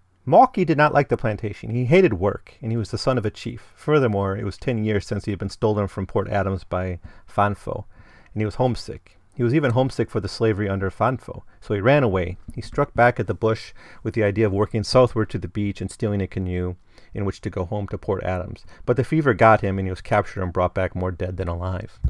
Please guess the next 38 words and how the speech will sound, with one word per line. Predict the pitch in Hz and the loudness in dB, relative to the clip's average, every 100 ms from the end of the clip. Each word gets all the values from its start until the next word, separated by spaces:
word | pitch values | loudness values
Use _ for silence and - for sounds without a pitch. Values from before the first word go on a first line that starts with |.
| - - - - - - - - - - 113 | -4 -16 -16 -18 -20 -20 -20 -20 -20 -14 -10
End | 95 | -8
quote. | - - - - - - - - - - | -6 -8 -12 -20 -20 -20 -20 -20 -18 0
I | 196 | 4
mean, | 214 | 4
the | 226 | 6
important | 254 370 294 | 8 8 8
thing | 233 196 | 8 8
here, | 180 | 6
and | 160 | 6
here's | 180 233 | 8 6
the | 170 | 8
difference | 131 160 160 | 6 6 4
between | - - 135 | 0 0 4
this | 131 - | 4 2
and, | 117 | 0
like, | 95 - | -4 -4
the | 113 | -8
Chinago, | - 95 110 120 - 113 117 175 | -6 -2 0 0 -2 -6 -8 -6
is | 110 92 90 - - - - | -4 -4 -4 -10 -12 -16 -4
he's | - 202 | 6 12
always | 170 127 | 12 12
resisting. | 95 104 120 - - - - - - - - - | 4 2 0 -2 -10 -14 -18 -20 -20 -20 -10 2
Mauky | 127 143 120 | 4 4 4
is | 95 | 2
in | 98 | 0
constant | - 101 95 - 92 | 0 0 -2 -6 -6
rebellion | 87 95 90 92 87 | -4 -2 -2 -2 -6
against | 92 90 - | -6 -6 -8
his | 92 | -10
situation | - 95 95 90 - | -8 -4 -2 -2 -4
as | 85 | -8
a | 92 | -8
slave | - 92 92 | -4 -2 -2
until | 95 107 | -2 -4
he | |
finally | 95 92 87 | -2 -4 -6
achieves | 82 - 104 95 | -10 -10 -10 -10
it. | - | -12